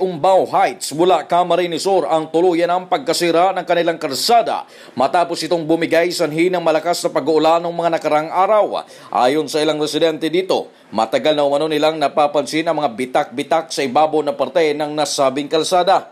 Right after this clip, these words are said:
Ayon naman sa dating barangay kapitan ng Umbao Heights, matagal na umano nilang hinihingi na matingnan ang nasabing kalsada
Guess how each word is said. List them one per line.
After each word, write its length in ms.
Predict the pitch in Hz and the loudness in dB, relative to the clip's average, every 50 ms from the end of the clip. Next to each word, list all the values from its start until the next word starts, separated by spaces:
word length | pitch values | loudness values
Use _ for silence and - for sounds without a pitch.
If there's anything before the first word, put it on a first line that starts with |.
| - - - | -8 -4 0
Ayon 320 | 156 190 214 226 214 196 | 0 2 2 2 2 0
naman 240 | 196 190 208 214 208 | 0 2 0 0 0
sa 160 | - - 190 | 0 0 2
dating 320 | 185 185 185 185 196 190 180 | 2 2 2 2 0 -4 -2
barangay 400 | 170 185 185 180 170 185 180 185 | 0 0 0 0 0 0 0 -2
kapitan 480 | 175 170 175 165 - 165 175 185 180 | -2 -4 -4 -2 0 0 0 0 -2
ng 160 | 170 165 160 170 | -2 -2 -2 -4
Umbao 320 | 165 156 170 175 160 123 | -2 0 2 2 2 2
Heights, 480 | - 135 156 170 185 180 - - - - | 0 0 0 0 0 -2 -4 -6 -6 -2
matagal 400 | 160 165 160 165 147 170 165 165 | -2 0 0 0 0 0 0 0
na 80 | 160 | 0
umano 240 | 156 151 156 165 165 | 0 0 0 0 0
nilang 320 | 165 156 160 165 170 165 | 0 0 0 0 0 -2
hinihingi 560 | 156 156 165 170 160 160 156 156 156 165 175 175 | -4 -6 -4 -2 -2 -2 -2 0 0 0 0 0
na 80 | 170 | 0
matingnan 640 | 151 156 160 156 156 - 147 139 135 135 156 190 190 | 0 0 0 0 -2 -4 -4 -2 0 0 0 0 -2
ang 160 | 170 156 160 | -4 -4 -2
nasabing 480 | 156 143 - 175 165 156 156 165 151 160 | -2 -2 0 0 0 0 0 -4 -4 -2
kalsada 560 | 165 165 - - 233 240 190 127 95 - | -2 -2 0 2 2 2 2 0 -2 -4